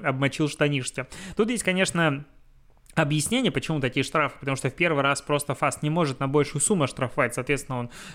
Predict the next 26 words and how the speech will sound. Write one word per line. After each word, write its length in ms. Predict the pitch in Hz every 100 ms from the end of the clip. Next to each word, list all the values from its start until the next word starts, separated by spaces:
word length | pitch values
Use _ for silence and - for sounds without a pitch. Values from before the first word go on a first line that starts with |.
| -
вынесет 400 | 165 139 - 127
первое 240 | 254 233
постановление, 600 | 202 180 165 165 156 127
штрафует, 560 | 123 139 127 233 233 151
и 40 |
дальше 300 | 139 196 -
уже 140 | 131 151
пойдут 280 | 135 151
более 220 | 139 139 131
серьезные 420 | - 135 131 135
суммы. 360 | - 151 117 - - 180 -
Но 100 | 175
вот, 220 | 196 -
э, 480 | - 175 175 175 165
мне 280 | 160 190
кажется, 300 | 190 196 -
часто 760 | 170 196 208 - 180 165 151 143 156 -
штрафы 420 | - 170 196 170
в 80 | 147
отношении 680 | 143 151 - 170 151 139 131
крупных 520 | 165 165 147 131 -
международных 580 | 143 135 151 156 151 139
брендов 420 | 190 240 147 -
не 120 | 147
совсем 320 | 156 147 170
справедливы, 680 | - 151 147 139 214 233 123